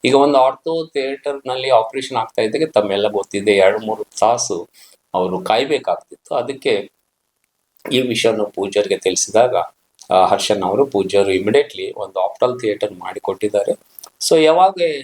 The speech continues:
ಬೇಕಾದ್ರೂ ಅವಾಗ ಈ ನಮ್ಮ ಕಣ್ಣಿನ ಡಾಕ್ಟರ್ ಇಮಿಡಿಯೇಟ್ಲಿ ಅವರ ಕೇಸನ್ನು ಹೀಗೆ ಪೋಸ್ಟ್ ಮಾಡಿ ಅದನ್ನು ಆಪರೇಷನ್ ಮಾಡ್ತಾ ಇದ್ದಾರೆ.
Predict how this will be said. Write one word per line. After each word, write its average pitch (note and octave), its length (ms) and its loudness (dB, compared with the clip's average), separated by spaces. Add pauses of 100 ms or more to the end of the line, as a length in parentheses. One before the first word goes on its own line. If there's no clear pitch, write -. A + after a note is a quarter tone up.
(320)
ಬೇಕಾದ್ರೂ C3+ 560 -2
ಅವಾಗ G#2+ 340 2 (260)
ಈ G2 200 -6
ನಮ್ಮ F2+ 260 -8
ಕಣ್ಣಿನ A2+ 400 0
ಡಾಕ್ಟರ್ G2+ 380 0
ಇಮಿಡಿಯೇಟ್ಲಿ G2+ 600 -2 (320)
ಅವರ F#2+ 160 2
ಕೇಸನ್ನು G2+ 500 0
ಹೀಗೆ F2+ 220 -6
ಪೋಸ್ಟ್ - 460 -2
ಮಾಡಿ G#2 400 -2 (300)
ಅದನ್ನು E2+ 480 -8
ಆಪರೇಷನ್ - 640 -6
ಮಾಡ್ತಾ - 320 -2
ಇದ್ದಾರೆ. - 600 -10